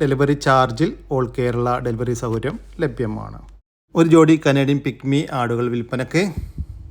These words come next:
മുട്ടനാടിന് ഒരു വയസ്സിൻ്റെ മുകളിൽ പ്രായം. പെണ്ണാട്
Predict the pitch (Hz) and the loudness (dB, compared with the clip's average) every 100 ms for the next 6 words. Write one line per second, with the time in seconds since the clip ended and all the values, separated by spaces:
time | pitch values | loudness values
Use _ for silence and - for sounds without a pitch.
0 | - - - _ - - - - - - | -20 -20 -20 _ -20 -20 -20 -20 -20 -20
1 | - - _ - - 131 - 127 131 139 | -20 -20 _ -20 -10 -8 -4 0 2 2
2 | 143 - - - - - 131 127 120 - | 0 -4 -20 -20 -14 -4 0 0 0 -2
3 | 127 123 117 120 117 110 127 156 - - | -4 -2 -2 -4 -2 -2 -2 -4 -8 -10
4 | - 120 117 120 123 | -6 -4 -2 0 0